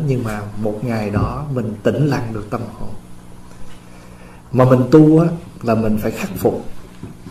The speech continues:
cho nên gọi là nỗ lực á. Nỗ lực tức là mình phải tăng trưởng cái lực.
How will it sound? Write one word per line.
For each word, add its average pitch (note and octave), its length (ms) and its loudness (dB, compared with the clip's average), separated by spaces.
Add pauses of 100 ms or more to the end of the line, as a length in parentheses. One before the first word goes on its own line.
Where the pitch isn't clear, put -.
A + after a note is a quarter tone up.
(360)
cho B2+ 100 8
nên B2+ 180 8
gọi A#2 100 2
là G#2+ 80 2
nỗ G#2 300 4
lực C3+ 240 4
á. G3 60 -4 (1200)
Nỗ A#2 280 8
lực C#3+ 280 8
tức F3 80 8
là D3+ 120 8
mình A#2 300 4
phải A#2 500 -2 (340)
tăng D#3+ 360 4
trưởng A2+ 320 4
cái D3+ 100 0
lực. A#2+ 220 0